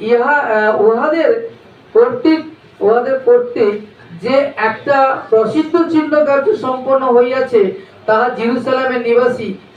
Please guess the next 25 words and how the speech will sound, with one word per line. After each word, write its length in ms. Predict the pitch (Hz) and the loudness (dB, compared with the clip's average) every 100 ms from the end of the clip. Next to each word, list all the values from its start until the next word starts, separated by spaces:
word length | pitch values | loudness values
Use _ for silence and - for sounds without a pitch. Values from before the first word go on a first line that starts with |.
| - | -4
সকলের 460 | 220 214 262 269 277 | -2 0 0 2 0
নিকটে 380 | 254 254 247 247 | -2 -2 0 0
কিন্তু 220 | 240 233 | 2 2
প্রকাশ 420 | 220 202 202 185 | 2 0 -2 -4
আছে 280 | 175 175 180 - | -4 -6 -10 -2
এবং 420 | 220 277 311 - - - - - | 0 2 2 0 -8 -18 -20 -8
আমরা 360 | 208 240 247 | -4 -2 0
তাহা 520 | 233 214 202 196 185 - - - | 0 0 0 0 -2 -6 -18 -4
অস্বীকার 500 | 202 208 - 233 214 | -2 -2 0 0 2
করিতে 320 | 220 214 214 | 2 2 -2
পারি 320 | 208 185 180 | -2 0 0
না।" 180 | 185 170 - - - - - - - | 0 -4 -10 -18 -20 -20 -20 -20 -4
কেননা 420 | 202 214 220 214 | 0 0 0 0
আমরা 200 | 214 214 | 0 2
এর 160 | 220 214 | 2 0
আগে, 460 | 202 214 202 233 - - - - - _ _ - - - | 0 2 2 0 -4 -18 -20 -20 -20 _ _ -20 -20 -20
আর 260 | - 190 196 | -12 -4 -2
এর 240 | 226 208 | 0 2
আগে 180 | 202 202 | 2 0
প্রেরিত 380 | - 196 202 208 | 0 0 0 -2
তিন 200 | 202 202 | -4 -2
অধ্যায়ে 260 | 208 214 208 | 0 2 2
দেখতে 280 | 196 214 | 0 0
পাই 140 | 214 214 | 2 4
একজন 440 | 196 185 202 202 | 2 -2 -2 -4